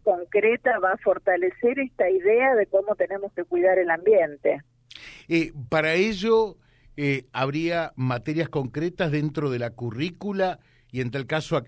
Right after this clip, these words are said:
Speaker 2: a, a qué nivel educativo?
Speaker 1: Estamos pensando en todos los niveles educativos, desde nivel inicial, desde el
Speaker 2: Ujú.
Speaker 1: jardincito, hasta la formación docente, ¿no? Por eso decíamos, el proyecto institucional de cada escuela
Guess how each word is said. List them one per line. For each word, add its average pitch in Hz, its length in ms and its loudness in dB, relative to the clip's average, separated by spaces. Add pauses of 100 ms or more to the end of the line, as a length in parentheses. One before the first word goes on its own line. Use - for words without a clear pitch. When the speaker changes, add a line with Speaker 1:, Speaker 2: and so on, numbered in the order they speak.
Speaker 2:
a, 110 380 -6
a 123 140 -10
qué 139 120 -4
nivel 131 320 -2
educativo? 101 640 -8 (1600)
Speaker 1:
Estamos 320 540 0
pensando 269 540 0
en 240 160 -2
todos 294 340 4
los 247 180 0
niveles 208 460 4
educativos, 170 720 -2 (240)
desde 175 320 -2
nivel 190 340 0
inicial, 269 720 0
desde 226 260 0
el 117 80 0
Speaker 2:
Ujú. 113 80 -6
Speaker 1:
jardincito, 254 920 0 (400)
hasta 233 460 -2
la 202 160 2
formación 190 720 0
docente, 151 840 -2
¿no? 214 200 2
Por 226 160 2
eso 214 200 2
decíamos, 196 580 0
el 180 100 2
proyecto 190 500 0
institucional 202 760 -2
de 202 120 2
cada 190 220 2
escuela 214 500 -2